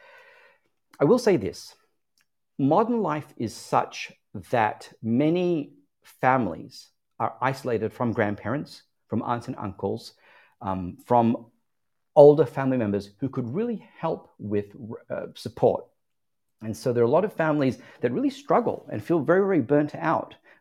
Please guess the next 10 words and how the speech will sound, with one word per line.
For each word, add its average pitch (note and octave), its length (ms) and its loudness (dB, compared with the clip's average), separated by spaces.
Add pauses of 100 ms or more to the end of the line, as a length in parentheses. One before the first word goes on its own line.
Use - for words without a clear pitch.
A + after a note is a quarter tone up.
by C3 140 2
the A#2 80 -4
challenges D3 560 -2
of B2+ 80 0
modern C3 320 2
life. - 480 -6 (840)
And D3 140 6
I D#3 100 4
would D3 140 2
hope A3+ 400 -2